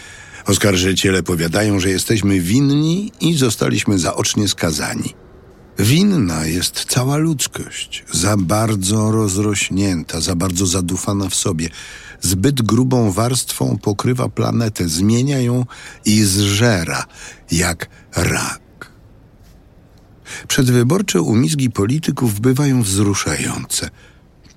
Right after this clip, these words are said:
Żadna strona nie jest wolna od rozmaitych głupot popełnianych w afekcie. Co jednak dość nowe, umizgi coraz częściej dotyczą kuchni, a czynią je głównie mężczyźni,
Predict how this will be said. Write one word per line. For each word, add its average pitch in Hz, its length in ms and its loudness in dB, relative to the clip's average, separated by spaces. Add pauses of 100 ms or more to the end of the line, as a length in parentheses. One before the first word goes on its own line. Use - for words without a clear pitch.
(120)
Żadna 117 440 4
strona 120 460 2
nie 107 140 4
jest 98 220 0
wolna 101 360 2
od 98 120 0
rozmaitych 95 680 0
głupot 110 500 -2
popełnianych 87 760 -2
w 82 40 -4
afekcie. 87 520 -2 (760)
Co 147 120 4
jednak 151 360 4
dość 110 340 2
nowe, 180 400 2
umizgi 156 540 2
coraz 147 400 -2
częściej 127 480 0
dotyczą 107 500 -2
kuchni, - 720 -2
a 98 100 0
czynią 143 480 2
je 113 140 2
głównie 110 380 2
mężczyźni, 107 840 0